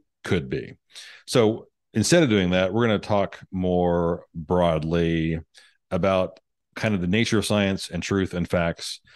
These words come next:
and how we should, at least in my estimation, do a better job of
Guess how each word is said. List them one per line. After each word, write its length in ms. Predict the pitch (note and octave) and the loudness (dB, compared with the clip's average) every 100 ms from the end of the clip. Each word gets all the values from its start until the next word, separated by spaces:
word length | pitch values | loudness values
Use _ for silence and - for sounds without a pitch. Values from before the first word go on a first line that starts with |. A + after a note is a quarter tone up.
| _ - | _ -10
and 320 | F#2 F#2 F2 | -4 -2 -2
how 560 | E2 G#2 G2 F#2+ F#2+ G2+ | 0 0 2 2 2 0
we 180 | F2+ F2+ | -2 -4
should, 460 | - - F2+ F2 F2 | -2 0 0 0 -2
at 100 | F2 | -4
least 220 | F2+ - | -6 0
in 60 | |
my 160 | B2 C3+ | 2 2
estimation, 720 | A2 G2 F#2 F2+ F#2 F2+ F#2 _ _ _ _ _ - | 0 -2 -2 -2 -2 -2 -4 _ _ _ _ _ -6
do 160 | A2 B2+ | 2 2
a 60 | |
better 400 | G#2 A#2 B2+ A2+ | 4 4 4 4
job 580 | F2+ F#2 G2+ G2+ G2 F2 - | 2 2 2 2 0 -2 -6
of 480 | F#2 F2+ F2 E2+ | -2 -2 -2 -6